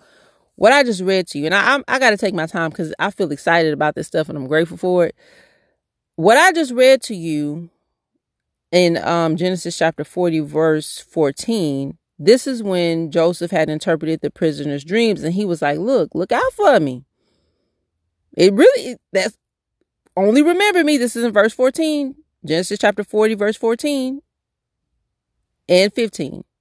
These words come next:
Thank you, Lord. "Only remember me when it is well with you, and please do me the kindness to mention me to Pharaoh, and so get me out of this house.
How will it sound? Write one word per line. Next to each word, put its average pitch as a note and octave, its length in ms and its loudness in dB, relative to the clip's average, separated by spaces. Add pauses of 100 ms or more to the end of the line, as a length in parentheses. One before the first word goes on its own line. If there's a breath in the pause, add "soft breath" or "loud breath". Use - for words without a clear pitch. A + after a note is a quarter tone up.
(280)
Thank D#3+ 160 -4
you, - 60 -10
Lord. - 200 -6 (2500)
"Only E3 300 2
remember A3+ 460 0
me F#3 180 -4
when D3+ 220 -4
it D#3 100 -2
is E3+ 140 -6
well G#3+ 240 0
with F3+ 180 -8
you, C#3+ 260 -8
and - 140 -12
please A#3 320 -6
do G3 100 -8
me F#3 120 -4
the D#3 140 -6
kindness G3 500 -6
to - 120 -10
mention F3 440 -4
me D3+ 120 -2
to C#3+ 140 -10
Pharaoh, E3+ 560 -2
and D#3+ 160 -8
so D3+ 220 -6
get E3+ 260 -6
me D3 160 -6 (140)
out C#4 240 -4
of E3+ 100 -4
this F#3 180 -4
house. C#4 400 -2